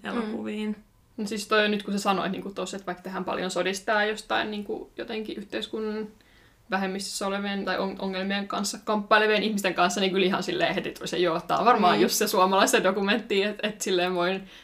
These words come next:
Speaker 2: voin niinku hyvin kuvitella meidän suomalaiset vähän tämmöisiä niinku ehkä marttyyreinä ja semmosena, ketkä haluaa jotenkin kaivella semmosia asioita niinku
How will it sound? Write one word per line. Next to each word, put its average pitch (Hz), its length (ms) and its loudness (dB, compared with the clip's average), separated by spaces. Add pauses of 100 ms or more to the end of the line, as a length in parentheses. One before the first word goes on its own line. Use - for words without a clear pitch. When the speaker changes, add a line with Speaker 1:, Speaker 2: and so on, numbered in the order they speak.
(140)
Speaker 2:
voin 175 140 0
niinku 180 140 0
hyvin 165 240 0
kuvitella 175 540 0
meidän 185 160 0
suomalaiset 185 520 -2
vähän 202 180 -2
tämmöisiä 208 260 -2
niinku 202 180 0
ehkä 208 180 -2 (120)
marttyyreinä 202 680 2
ja 202 60 0
semmosena, 202 400 -4
ketkä - 220 -8
haluaa 208 300 -2
jotenkin 226 340 -8
kaivella 247 420 -6
semmosia 240 580 -6 (520)
asioita 208 320 -6
niinku 208 260 -6